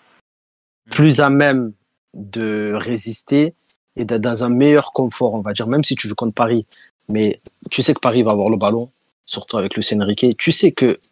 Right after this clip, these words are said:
le ballon, tu vas pas trop le voir. Normalement, si tu défends bien, normalement,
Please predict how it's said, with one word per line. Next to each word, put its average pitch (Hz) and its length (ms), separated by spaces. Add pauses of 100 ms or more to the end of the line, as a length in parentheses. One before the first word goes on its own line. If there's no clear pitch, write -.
(280)
le 127 100
ballon, 127 260
tu - 100
vas - 60
pas - 140
trop - 160
le 110 80
voir. 170 180 (400)
Normalement, 139 500
si 143 160
tu - 140
défends 123 300
bien, 117 280 (220)
normalement, 127 760